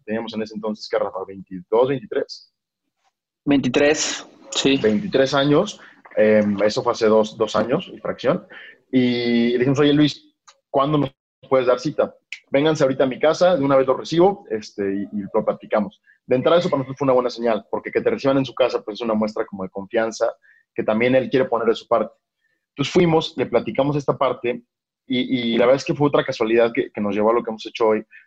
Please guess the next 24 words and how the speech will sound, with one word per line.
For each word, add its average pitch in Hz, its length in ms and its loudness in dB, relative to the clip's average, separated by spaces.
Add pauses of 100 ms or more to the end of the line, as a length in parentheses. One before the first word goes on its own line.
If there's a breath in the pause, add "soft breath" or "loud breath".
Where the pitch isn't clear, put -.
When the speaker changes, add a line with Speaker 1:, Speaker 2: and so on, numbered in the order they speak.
(140)
Speaker 1:
porque 123 260 -2
Luis 143 320 4
es 143 80 -10
una 147 140 0
persona 120 260 -2
muy 123 160 -2
metida 123 280 0
en 117 60 2
el 117 60 -4
proceso 113 220 -6
de 107 60 -6
producción, 107 500 -4 (360)
y 127 80 -8
siempre 139 280 0
le 139 60 4
ha 131 40 4
gustado 127 240 0
la 117 80 0
parte 113 240 -2
creativa. 104 440 -4 (680)
Pero 131 220 2
por 131 140 0
lo 131 80 4
mismo, 147 460 0